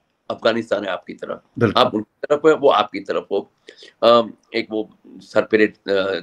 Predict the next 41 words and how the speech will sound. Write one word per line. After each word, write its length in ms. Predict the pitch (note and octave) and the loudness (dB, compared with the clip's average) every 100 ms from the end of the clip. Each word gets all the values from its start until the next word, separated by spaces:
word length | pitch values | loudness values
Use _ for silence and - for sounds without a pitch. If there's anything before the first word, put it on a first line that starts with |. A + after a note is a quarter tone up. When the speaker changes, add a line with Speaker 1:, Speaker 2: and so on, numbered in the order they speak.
| - | 0
Speaker 1:
तालिबान 380 | G2 G#2 G#2+ G#2 | 2 4 0 -2
आपकी 260 | F#2+ - G#2 | -4 -4 -6
तरफ 260 | - G#2 - | -2 -4 -2
घेर 120 | G#2+ | -4
के 100 | - | -2
बैठे 280 | G#2+ G2 G#2 | -4 -4 -6
हैं। 100 | G#2 A2+ | -8 -8
Speaker 2:
बिल्कुल। 380 | G2 F#2+ - F#2+ - _ _ _ _ - | -6 -6 -10 -14 -18 _ _ _ _ 4
Speaker 1:
या 120 | A#2 | 6
ईरान 340 | G2 G#2+ A2 G#2+ | 6 2 0 -2
है 160 | G#2+ | -4
जिससे 380 | G#2 G#2 A#2 G#2+ _ _ _ | -4 -6 -6 -6 _ _ _
कभी 200 | - A2 | -2 2
ना 60 | A2+ | 0
कभी 240 | G#2+ G#2 | 0 0
आपकी 360 | G2+ G2+ - G#2 - G#2 - - | 0 -2 -2 -4 -4 -8 -14 -4
लव 200 | G#2+ G#2+ A2 | 4 4 6
हार्ट, 380 | G#2 G#2+ - - G#2+ - _ _ | 4 2 0 -2 -2 -2 _ _
हॉट 160 | G#2+ A2 | 2 2
एंड 120 | A2 | 0
कोल्ड 260 | - A2 G#2 | -6 -8 -6
रिलेशनशिप 420 | G#2 A2 G#2 G2+ | -6 -6 -12 -6
लगी 160 | G2+ A2 | -4 2
रहती 360 | G#2 - G2+ | 0 0 -8
है। 120 | G2 - _ _ _ A#2 | -10 -12 _ _ _ -8
एक 100 | G#2+ | 0
तरफ 180 | A#2+ A#2 | 2 4
आपके 320 | F2+ - _ - | 2 -6 _ -10
पास 160 | G2 - | -8 -8
चाइना 340 | - G#2+ A#2 B2 | -2 0 2 0
है 280 | A#2 A2+ - _ _ - | -2 -4 -10 _ _ -10
जिसके 300 | - G#2+ A2 | -6 -2 -2
बीच 200 | G2 G2 G2+ | -2 -6 -8
में 100 | G2 | -2
पहाड़ 460 | G#2 G2+ A2 A2 | 0 4 6 6
ही 80 | G2+ | 2
पहाड़, 500 | - F#2+ A2 A2 G2+ - _ _ | -2 -4 0 0 -2 -6 _ _
दुर्गम, 420 | F2+ A2+ A2 A2 | -8 -6 -4 -6
कठिन 540 | G2+ - - G#2+ A#2+ G#2 | -6 -16 -10 -6 -4 -4
रास्ते 380 | F#2+ - - | -6 -6 -6
हैं 240 | A2 G#2+ | -2 -2